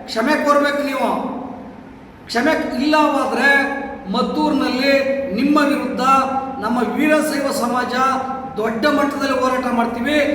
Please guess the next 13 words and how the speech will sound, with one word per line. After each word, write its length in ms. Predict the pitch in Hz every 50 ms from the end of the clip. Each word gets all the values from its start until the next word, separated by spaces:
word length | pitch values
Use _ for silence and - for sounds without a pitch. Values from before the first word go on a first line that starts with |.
| - - - - - 208
ನಿಮ್ಮನ್ನ 380 | 226 240 269 277 294 285 285 302 311 320 320 302 - - - - - - - - - - - - - - - - - - - - - - - - - - - - - - - - - - - - - - - - - - - - - - - - - - - - - -
ಕೋರ್ಟಲ್ಲಿ 340 | 214 262 294 277 277 277 262
ನಿಲ್ಲಿಸ್ತೀವಿ, 680 | 254 240 - - - - - 202 185 170 - - - -
ಮಾನನಷ್ಟ 500 | - - - 277 294 294 285 285 - - 277 277
ಮೊಕದ್ದಮೆ 440 | 269 - - 262 240 240 247 233
ಹಾಕ್ತೀವಿ. 420 | 226 220 - - - 214 196 185 156 - - - - - - - - - - - - -
ಈ 220 | - - - -
ನಮ್ಮ 200 | 262 233 233 233
ಯಡಿಯೂರಪ್ಪನವ್ರ 760 | 226 220 214 - - 285 285 285 - 285 277 277 - 240 -
ಬಗ್ಗೆ 120 | - - - 233
ಏನ್ರಿ 200 | 269 269 269 -
ಗೊತ್ತು 260 | - 220 226 226 196
ನಿಮ್ಗೆ? 340 | 190 185 175 180 196 226